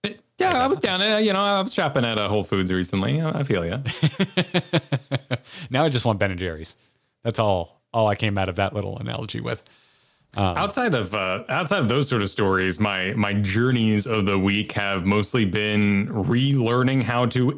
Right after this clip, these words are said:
Speaker 1: apoc combo Diablo. It was funny how much that skill waned during Gladiator's Medallion. I honestly, it's such an important skill, one I've known about for a very, very long time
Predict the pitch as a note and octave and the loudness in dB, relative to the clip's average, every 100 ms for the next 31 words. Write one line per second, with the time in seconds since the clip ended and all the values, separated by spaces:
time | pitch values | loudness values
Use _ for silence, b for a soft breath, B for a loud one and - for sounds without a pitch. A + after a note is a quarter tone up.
0 | - A2+ B2+ B2+ C3 C3+ C3 C3+ B2+ B2+ | 0 2 0 2 2 0 0 0 2 2
1 | B2+ B2 C3 E3 B2 E2 D#2 - _ _ | 2 2 2 0 2 2 0 -4 _ _
2 | _ _ - A#2 B2 C#3 C3 B2 - A#2+ | _ _ -2 0 0 0 0 0 0 0
3 | B2 B2 A#2 - A2+ - - A#2+ A2+ G#2+ | 2 0 -2 -2 -2 -4 -2 0 2 2
4 | G2 G#2 A2+ G2+ D2 D2+ - _ _ _ | 4 4 2 2 0 -4 -6 _ _ _
5 | _ G#2+ A#2 A2 G#2 G2+ G2 G#2+ G#2 G#2 | _ -2 0 2 2 2 0 -2 0 0
6 | G2 F2+ F#2+ F2+ F#2+ F#2+ D2+ C#2+ - _ | 0 0 -2 0 0 0 -2 -6 -12 _
7 | _ _ _ - C#3+ C#3+ - C#3 E3+ G3 | _ _ _ -4 -2 -2 -2 -2 0 -2
8 | - D3+ C#3 C#3 B2 G3+ D#3+ C#3+ B2+ A#2 | -2 0 0 -2 -2 -2 0 0 0 0
9 | F3+ A3+ E3+ C3+ - F2 D2+ D2+ _ _ | 0 0 0 -2 -2 -2 -4 -6 _ _
10 | B2+ D3+ C#3 C3 C#3 C#3 B2+ B2+ A2 F2+ | -2 0 2 2 2 2 0 0 0 2
11 | A#2 C3 A2 A#2 A2 G2+ G2 F#2+ F2+ - | 2 2 2 2 2 2 2 2 0 -2
12 | F3 G#2+ D2+ D2+ C#3 | -2 -2 -4 -4 -6